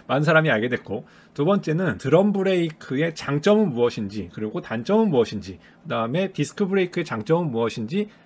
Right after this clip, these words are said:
단점은 무엇인지 제가 말씀을 안 드렸죠. 그거를 말하는 채널 별로 없었던 것 같은데 단점도 나중에, 아, 기회가 되면 한번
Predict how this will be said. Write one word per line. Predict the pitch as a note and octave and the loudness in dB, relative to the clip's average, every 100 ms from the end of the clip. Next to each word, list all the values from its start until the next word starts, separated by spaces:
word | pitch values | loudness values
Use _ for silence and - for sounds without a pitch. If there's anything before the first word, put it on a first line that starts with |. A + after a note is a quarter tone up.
| _ | _
단점은 | - D3 F#3+ - A#3 A3+ A3+ G#3+ | -6 -2 -2 4 4 6 4 4
무엇인지 | F#3 F3 G#3 | 2 2 0
제가 | G3+ G3 | 0 2
말씀을 | C#3+ C#3 G3 | 2 0 0
안 | B2 | 0
드렸죠. | C#3+ - G2 - _ _ | 0 -2 -6 -8 _ _
그거를 | D3 D#3+ F3+ F3 | -2 0 2 2
말하는 | A2+ C3+ D3+ | 2 2 0
채널 | D#3 F3+ E3+ | -4 -4 -2
별로 | C3 C#3+ C#3+ | 0 4 2
없었던 | - C#3+ B2+ | 2 -4 -2
것 | |
같은데 | G#2 C3 C3+ - - - - | -4 -2 -6 -6 -18 -20 -6
단점도 | D3+ D#3 G#3+ G3+ B2+ A2+ - | 0 4 6 4 2 -2 -4
나중에, | G#2+ B2 A#2+ C3+ G#3+ - | -6 -4 -4 -6 -10 -16
아, | - - | -18 -10
기회가 | - D#3 D#3 | -2 0 2
되면 | A#2 A#2+ E3 | -2 -2 -4
한번 | D#3 C#3+ C#3 | -2 -2 -2